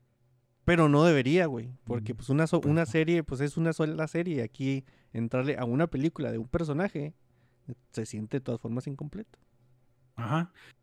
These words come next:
Speaker 2: Es, es como también cuando salió la nueva trilogía de Star Wars que decían, "Ah, es que eso lo explican en el tercer libro de quién sabe qué saga", y tú dices,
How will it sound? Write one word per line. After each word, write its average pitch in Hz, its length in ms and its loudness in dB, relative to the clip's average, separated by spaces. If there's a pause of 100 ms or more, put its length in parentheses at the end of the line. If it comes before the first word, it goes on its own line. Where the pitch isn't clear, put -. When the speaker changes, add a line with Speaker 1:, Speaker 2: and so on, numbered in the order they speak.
Speaker 2:
Es, 127 140 0
es 143 220 2
como 180 180 6
también 127 480 6
cuando 160 240 6
salió 123 260 2
la 135 140 4
nueva 151 220 6
trilogía 131 360 2
de 143 40 6
Star 123 240 -2
Wars 123 260 0
que 139 120 4
decían, 110 400 0 (300)
"Ah, 160 260 6
es 165 140 4
que 180 120 2
eso 180 120 4
lo 170 100 6
explican 156 440 4
en 151 140 4
el 127 140 0
tercer 127 380 -2
libro 147 320 6
de 135 140 6
quién 135 140 0
sabe 143 240 0
qué 139 100 2
saga", 123 260 4
y 113 40 -4
tú 123 100 0
dices, - 240 -8